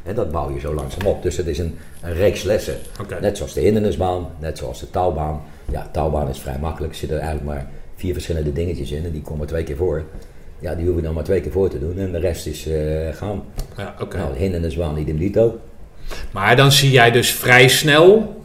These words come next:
Speaker 2: met een bepaalde ervaring die je dan opbouwt, of mensen in ieder geval op dat gebied, hè, dus qua durf, qua mentaliteit of qua doorzettingsvermogen, of ze dat in zich hebben of niet.
Speaker 1: Ja,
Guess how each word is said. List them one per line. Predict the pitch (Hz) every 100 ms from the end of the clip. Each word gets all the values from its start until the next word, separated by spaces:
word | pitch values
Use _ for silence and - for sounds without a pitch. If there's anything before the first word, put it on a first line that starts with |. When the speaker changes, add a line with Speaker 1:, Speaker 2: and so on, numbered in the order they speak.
| -
Speaker 2:
met | 104 110 123
een |
bepaalde | 110 107 110 110
ervaring | 107 - 117 127 131
die | 135
je | 135
dan | 139 139
opbouwt, | 135 143 156 170 - - - -
of | - 120
mensen | 123 120 120 135 127 127
in | - -
ieder | 127 120
geval | 127 120 117
op | 113 104
dat | 127 131
gebied, | - 135 147 196 - -
hè, | 151
dus | 156 107
qua | - 113 101
durf, | 101 117 120 120 - -
qua | 107 104
mentaliteit | 101 104 104 101 110 110 117 -
of | - -
qua | 101
doorzettingsvermogen, | 95 120 113 127 113 - 123 120 120 - -
of | - 143
ze | 143
dat | 120 -
in | 147 151
zich | 135
hebben | 131 139 131
of | -
niet. | 95
Speaker 1:
Ja, | - -